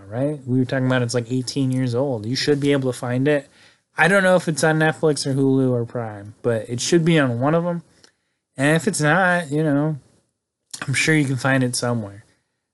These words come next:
Um, yeah, I'd recommend it. Um, yeah, that was The Ring, guys. <laughs>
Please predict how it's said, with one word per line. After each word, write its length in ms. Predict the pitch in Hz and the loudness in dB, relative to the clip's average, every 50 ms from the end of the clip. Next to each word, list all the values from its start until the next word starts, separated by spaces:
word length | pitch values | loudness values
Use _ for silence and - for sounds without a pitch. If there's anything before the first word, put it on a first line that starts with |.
| _ _ - | _ _ -2
Um, 520 | 139 139 147 147 147 147 143 139 135 - _ _ _ _ _ _ - - _ _ _ _ _ | 2 2 4 4 4 2 2 0 -2 -6 _ _ _ _ _ _ -20 -20 _ _ _ _ _
yeah, 260 | - 185 185 143 117 - _ - | 2 2 2 2 2 -2 _ -2
I'd 220 | 143 147 160 160 165 | 2 4 4 4 4
recommend 440 | 165 156 - 139 147 143 139 139 | 2 0 0 0 -2 0 0 2
it. 180 | 147 147 151 - _ _ _ _ _ _ _ _ _ _ _ _ _ _ | 0 0 -2 -4 _ _ _ _ _ _ _ _ _ _ _ _ _ _
Um, 280 | 139 131 131 131 127 127 | -8 -6 -4 -4 -2 -2
yeah, 240 | 139 175 214 196 135 | 0 0 0 -2 0
that 200 | 127 139 156 180 | 2 2 4 4
was 160 | 196 202 180 | 4 2 2
The 120 | 180 202 185 | 2 2 4
Ring, 380 | 180 180 208 220 185 139 120 | 4 4 4 2 2 0 -2
guys. 480 | 120 123 117 120 127 143 175 180 - - - _ _ _ _ _ _ - | -2 -2 -2 -2 -2 -2 -2 -4 -8 -12 -16 _ _ _ _ _ _ -8
<laughs> 460 | 120 - - - 170 - - 180 - | -6 -2 2 2 2 4 4 2 2